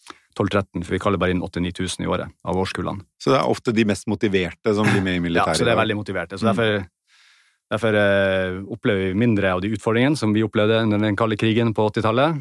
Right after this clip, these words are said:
Speaker 1: Eh, men folk er motivert, og de, og ungdommen, eh, i dag er bra. Altså, det, det går fremover i verden.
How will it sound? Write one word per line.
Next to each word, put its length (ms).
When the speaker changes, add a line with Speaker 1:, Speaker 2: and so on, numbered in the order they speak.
Speaker 1:
Eh, 380
men 100
folk 220
er 120
motivert, 380
og 80
de, 540
og 200
ungdommen, 600
eh, 400
i 80
dag 240
er 160
bra. 140
Altså, 160
det, 400
det 100
går 140
fremover 320
i 80
verden. 220